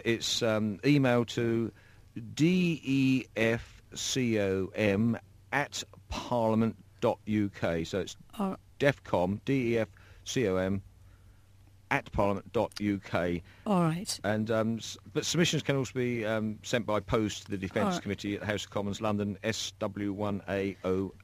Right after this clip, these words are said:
Speaker 1: A A.
Speaker 2: I think that's very thorough. Thank you
Speaker 1: Yeah.
Speaker 2: very much for that, Sir Bob Russell. Thanks for your time today.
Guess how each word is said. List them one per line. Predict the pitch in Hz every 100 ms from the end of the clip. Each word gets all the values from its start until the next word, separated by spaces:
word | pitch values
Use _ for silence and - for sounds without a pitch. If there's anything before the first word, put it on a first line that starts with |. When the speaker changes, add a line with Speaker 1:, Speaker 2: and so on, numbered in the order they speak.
| _ 87
Speaker 1:
A | 90 90 80
A. | 76 60 80 - - -
Speaker 2:
I | 208
think | - 185
that's | 196 -
very | 233 240
thorough. | 240 302 320 233 180
Thank | 247 247
you | 240
Speaker 1:
Yeah. |
Speaker 2:
very | 269
much | 269 262 -
for | 202
that, | 190
Sir | - 208
Bob | 226 214 196
Russell. | 175 185 - 170 160
Thanks | 190 175
for | 185
your | 170
time | 175 160
today. | - 165 156 156